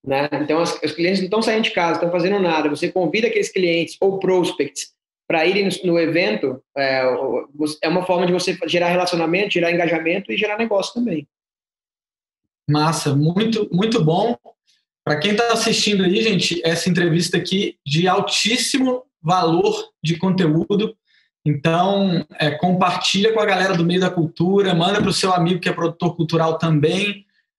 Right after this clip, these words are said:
Speaker 2: porque eu acho que esse conteúdo aqui ele tem que chegar na galera da cultura, que é um conteúdo extremamente necessário.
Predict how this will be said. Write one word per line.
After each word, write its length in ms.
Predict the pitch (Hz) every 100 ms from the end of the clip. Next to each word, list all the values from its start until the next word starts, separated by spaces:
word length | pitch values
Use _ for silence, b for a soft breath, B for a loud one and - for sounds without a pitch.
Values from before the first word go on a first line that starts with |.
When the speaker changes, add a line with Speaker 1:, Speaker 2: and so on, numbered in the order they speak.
| _ _
Speaker 2:
porque 920 | 160 151 - - 175 180 180 180 175 165
eu 120 | 156
acho 220 | 160 -
que 80 | 196
esse 180 | 196 -
conteúdo 460 | 202 190 185 180
aqui 180 | 175 190
ele 180 | 190 185
tem 140 | 202
que 80 | 202
chegar 680 | - 202 165 165 190 220 - - _
na 260 | 175 180 208
galera 260 | 202 196
da 140 | 190 196
cultura, 400 | 190 - 175 175
que 80 | 185
é 40 |
um 60 | 175
conteúdo 360 | 180 175 175
extremamente 880 | 180 - 190 220 214 190 202 - - 196
necessário. 840 | 170 214 - 220 - 156 139